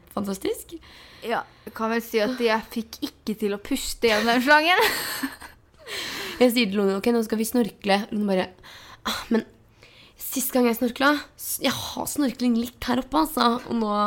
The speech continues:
Speaker 1: mener hun da opp til halsen. Og da var jeg litt sånn, «Åh, men nå må du gi deg, liksom. Vi skal hoppe ut i vannet og bare titte litt.» Og så endte det jo da med at vi dro og snorkla, og så var det, det var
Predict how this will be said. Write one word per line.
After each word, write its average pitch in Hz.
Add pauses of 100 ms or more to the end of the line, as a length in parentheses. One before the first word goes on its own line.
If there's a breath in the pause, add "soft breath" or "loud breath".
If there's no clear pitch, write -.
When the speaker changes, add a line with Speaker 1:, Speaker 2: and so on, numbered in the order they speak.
(160)
Speaker 1:
mener 202
hun 190
da 180
opp -
til 180
halsen. 170 (720 loud breath)
Og 254
da 226
var 220
jeg 202
litt -
sånn, 175
«Åh, 175
men - (140)
nå 165
må 175
du 151
gi 135
deg, 123
liksom. -
Vi -
skal 107
hoppe -
ut -
i -
vannet 202
og -
bare -
titte 240
litt.» 339 (640 loud breath)
Og 277
så 277
endte 233
det 233
jo 262
da 220
med 214
at -
vi 220
dro 220
og 233
snorkla, 240 (100)
og 233
så 240
var 233
det, 240 (100)
det 277
var 285